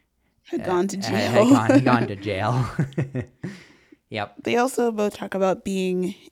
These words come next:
Speaker 1: insecure. Chris mentions being lovable,
Speaker 2: Mm-hmm.
Speaker 1: worthy of
Speaker 2: Yeah.
Speaker 1: love.
Speaker 2: He hasn't, he hasn't felt worthy of love, and by gosh,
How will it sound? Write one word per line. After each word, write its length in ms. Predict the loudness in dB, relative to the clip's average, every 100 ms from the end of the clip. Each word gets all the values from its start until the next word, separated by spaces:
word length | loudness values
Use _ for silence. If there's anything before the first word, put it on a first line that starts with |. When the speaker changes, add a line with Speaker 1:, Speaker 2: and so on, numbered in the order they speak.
| -6
Speaker 1:
insecure. 960 | -2 -2 -2 -6 -10 -8 -4 -4 -4 -8
Chris 280 | -14 -16 -4
mentions 440 | -4 -4 -6 -8
being 200 | -8 -8 -6
lovable, 760 | -4 -4 -2 0 0 0 -6 _ _ _ _ -14
Speaker 2:
Mm-hmm. 260 | -10 -6
Speaker 1:
worthy 300 | -4 -2 0
of 80 | -2
Speaker 2:
Yeah. 100 | -2
Speaker 1:
love. 380 | 0 2 0 -2
Speaker 2:
He 60 | -4
hasn't, 360 | -4 -4 -10
he 100 | -8 -6
hasn't 320 | -4 -6 -8
felt 240 | -6 -6
worthy 300 | -8 -12 -12
of 140 | -14 -14
love, 340 | -12 -12 -14 -14
and 220 | -14 -14 -16 _ _ _ _ _ _ _ _ 0
by 180 | 0 2
gosh, 480 | 2 2 2 -2